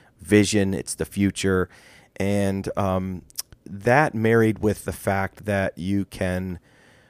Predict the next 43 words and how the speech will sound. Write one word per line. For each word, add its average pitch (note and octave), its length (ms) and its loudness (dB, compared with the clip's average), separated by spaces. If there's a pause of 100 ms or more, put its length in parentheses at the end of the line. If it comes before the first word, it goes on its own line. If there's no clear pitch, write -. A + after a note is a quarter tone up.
(200)
walk G2+ 680 2
about F#2+ 340 0
a F2 60 -2
quarter A2 280 2
of F#2 60 0
a F#2+ 80 2
mile G2+ 500 0
and F2+ 220 -2
be G#2 260 0
in F2+ 280 -4
different E2 360 -4
countries, F#2 760 -2 (640)
to G#2 120 0
me C3 200 4
speaks - 480 0
to, G#2 120 -2
like, F#2 360 0
okay, G2 360 2
this G2 600 2 (800)
is G2 320 2
not A2 260 6
just - 220 -2
the F2+ 60 0
future G#2 420 0
of F2 160 0
America, G2 480 2
it's - 140 -8
the - 100 -4
future F2+ 400 -2
of E2 260 -4 (300)
humankind. E2+ 920 -2
And G2 100 -2
I G#2+ 80 2
kinda, G2+ 400 2 (380)
I G#2+ 80 0
don't F#2 80 0
know, F2 80 0
maybe F#2 260 0
I'm E2+ 120 -2
getting - 240 -10
too F#2 180 -4
deep, E2 260 -6
but - 180 -4